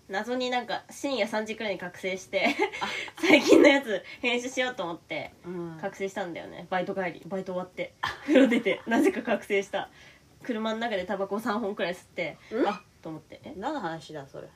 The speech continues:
Speaker 1: え？こー、だからその映像を編集したっていう話。
Speaker 2: あ、なるほどね。
Speaker 1: うん。
Speaker 2: なんか怖かったんだよね、ゆう子。
Speaker 1: 何が？
Speaker 2: 帰ったら、は-、なんか途中、その長回しの途中、ハルヒが、
Speaker 1: うん。
Speaker 2: なんか目がガン決まってて、なんか、
Speaker 1: え？
Speaker 2: 怖かった。
Speaker 1: ど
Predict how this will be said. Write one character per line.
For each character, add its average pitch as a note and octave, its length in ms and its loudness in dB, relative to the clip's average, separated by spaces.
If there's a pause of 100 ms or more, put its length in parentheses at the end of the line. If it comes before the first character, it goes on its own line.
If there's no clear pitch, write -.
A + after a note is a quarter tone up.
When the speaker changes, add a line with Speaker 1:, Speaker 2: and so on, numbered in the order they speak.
(200)
Speaker 1:
え？ A#3+ 80 -12 (920)
こ - 120 -4 (680)
ー、 A4 40 6
だ F#4 60 10
か F4 80 8
ら F4 40 2
そ A3+ 60 -2
の G#3 100 0
映 F#3+ 200 2
像 F#3+ 180 0
を G#3 80 0
編 G3+ 180 -4
集 F#3+ 200 -8
し - 40 -14
た E4 100 -8
っ - 20 -12
て G3 160 -12
い - 20 -8
う E3 40 -10
話。 D3+ 120 -10
Speaker 2:
あ、 E3 160 -6
な E3 60 -6
る E3+ 60 -4
ほ E3+ 100 -4
ど E3+ 60 -6
ね。 F#3+ 180 -8 (260)
Speaker 1:
う D#3+ 40 -18
ん。 D3 200 -16
Speaker 2:
な F3+ 80 -6
ん F3+ 60 -8
か F#3 140 -4
怖 C4+ 320 2
か E4 100 4
っ - 100 -12
た F#3+ 100 -6
ん F3+ 80 -4
だ E3+ 100 -4
よ E3+ 40 -6
ね、 E3 160 -8
ゆ D#3+ 160 -10
う D3+ 60 -14
子。 - 220 -12 (120)
Speaker 1:
何 F3+ 80 -6
が？ F3+ 80 -2
Speaker 2:
帰 D#3+ 80 -10
っ - 20 -10
た - 20 -10
ら、 D#3+ 300 -6
は-、 - 260 -16 (720)
な E3+ 80 -10
ん E3 40 -12
か D#3+ 140 -16
途 G3 140 -8
中、 A3+ 560 0
そ G#3+ 100 -10
の G3 80 -6
長 G3+ 300 -2
回 C4 120 0
し C4 120 -8
の A#3+ 60 -10
途 A#3 140 -14
中、 A#3 140 -14
ハ A#3 140 -10
ル A#3 80 -12
ヒ E3 120 -10
が、 C#3+ 220 -12 (220)
Speaker 1:
う - 20 -16
ん。 D#3+ 320 -12
Speaker 2:
な E3+ 80 -16
ん D#3+ 40 -20
か - 140 -16 (280)
目 F3+ 260 -4
が F3 100 -4
ガ E3 120 -10
ン E3 60 -8
決 E3+ 120 -6
ま F3 80 -6
っ - 20 -16
て E3 120 -14
て、 - 140 -16
な D#3+ 100 -14
ん - 20 -16
か、 D#3+ 120 -20 (280)
Speaker 1:
え？ G3 40 -18 (680)
Speaker 2:
怖 F3 180 -10
か E3+ 60 -18
っ - 100 -18
た。 - 80 -16
Speaker 1:
ど - 60 -20